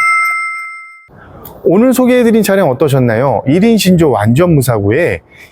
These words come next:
인치역과 캠퍼 튜닝까지 되어 있는 신차급 차량입니다. 추가로 궁금하신 점이나 구매 의사가 있으신 분들은 상단의 진성카 대표번호로 전화를 주세요.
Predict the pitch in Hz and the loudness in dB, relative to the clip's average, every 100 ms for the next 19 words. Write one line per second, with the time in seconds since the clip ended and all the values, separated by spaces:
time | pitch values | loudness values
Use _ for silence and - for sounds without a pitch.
0 | _ - 147 196 214 214 185 139 117 160 | _ -4 0 2 2 0 -2 -2 -2 -2
1 | - 214 196 190 - 226 226 220 185 151 | -4 -4 -2 -2 -2 0 2 2 0 0
2 | 127 117 110 101 147 180 92 - - 247 | 0 0 0 0 0 0 -2 -6 -6 -2
3 | 247 247 240 202 - 143 135 110 98 95 | 0 -2 -2 -6 -2 -2 0 0 0 -2
4 | 87 80 - _ - 254 262 254 208 165 | -4 -6 -14 _ -8 -2 2 2 0 2
5 | 196 190 160 156 139 120 101 135 185 139 | 2 2 2 2 2 0 0 -4 -4 -2
6 | 139 135 123 123 127 117 110 107 107 113 | -2 0 0 0 -2 -2 -2 -2 -2 0
7 | 101 92 127 208 98 - - - - - | -2 0 0 0 -2 -8 -20 -14 -8 -2
8 | 226 233 202 117 185 - 139 180 220 202 | 0 0 0 -2 -2 -2 0 0 0 -2
9 | 156 127 143 120 117 104 151 202 120 117 | -2 -2 -2 -2 0 0 0 -2 -2 -2
10 | 117 113 - 101 104 101 85 | 0 -2 -2 -4 -2 -2 -2